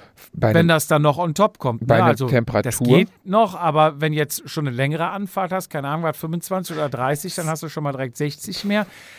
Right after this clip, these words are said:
Speaker 2: Kann nachher über Sieg oder Niederlage entscheiden. Naja.
Speaker 1: Definitiv.
Speaker 2: Ja, dann, dann sind wir losgefahren aus Hennef und dann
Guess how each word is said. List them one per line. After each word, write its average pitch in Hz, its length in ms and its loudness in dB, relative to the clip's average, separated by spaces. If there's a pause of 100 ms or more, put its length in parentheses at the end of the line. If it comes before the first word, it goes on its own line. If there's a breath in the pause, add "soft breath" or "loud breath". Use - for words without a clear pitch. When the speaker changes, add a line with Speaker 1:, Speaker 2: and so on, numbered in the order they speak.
(880 loud breath)
Speaker 2:
Kann 220 180 0
nachher 214 280 0
über 185 180 0
Sieg 175 220 -4
oder 165 180 0
Niederlage 117 500 -2
entscheiden. 101 480 -10 (220)
Naja. 143 300 4
Speaker 1:
Definitiv. 139 360 0 (840)
Speaker 2:
Ja, 175 200 6
dann, 151 200 0 (180)
dann 170 200 0
sind 185 140 0
wir 170 80 2
losgefahren 214 680 -2
aus - 400 -4 (800 soft breath)
Hennef 240 720 0 (1200)
und 190 460 0 (100)
dann 160 340 2